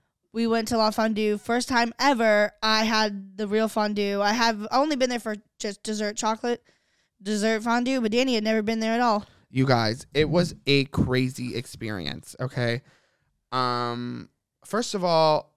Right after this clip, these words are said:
Speaker 2: I didn't know that not, it's not all fondue. Apparently, there's, they have this whole hot plate that comes out and you cook your own meats on it. And, like, that's a whole separate thing from the cheese, 'cause I was like,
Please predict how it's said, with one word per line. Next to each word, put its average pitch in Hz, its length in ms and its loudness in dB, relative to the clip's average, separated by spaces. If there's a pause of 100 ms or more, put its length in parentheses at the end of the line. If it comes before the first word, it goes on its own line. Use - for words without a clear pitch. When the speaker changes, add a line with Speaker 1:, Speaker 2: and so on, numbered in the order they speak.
(140)
Speaker 2:
I 165 180 -2
didn't 214 260 -4
know 147 480 2
that 135 320 -2
not, 131 260 -4 (220)
it's 143 240 -6
not 135 300 -2
all 127 300 2
fondue. 120 680 -6
Apparently, 131 640 -8
there's, 127 340 -8 (300)
they 139 140 0
have 147 200 0
this 139 140 -4
whole 143 180 -2
hot - 380 -4
plate 127 220 -6
that 131 100 -8
comes 131 160 -10
out 113 100 -6
and 120 100 -8
you 120 200 -10
cook - 340 -4
your 123 240 -4
own 120 260 -4
meats 139 320 -6
on 67 220 -12
it. - 300 -18 (480)
And, 143 120 0
like, 123 140 -2
that's 139 200 -2
a 131 80 -4
whole 156 180 -4
separate 135 340 -8
thing 139 140 -8
from 127 180 -8
the 120 80 -8
cheese, 117 280 -12
'cause 117 120 -12 (140)
I 131 180 -2
was 160 200 -8
like, 127 260 -8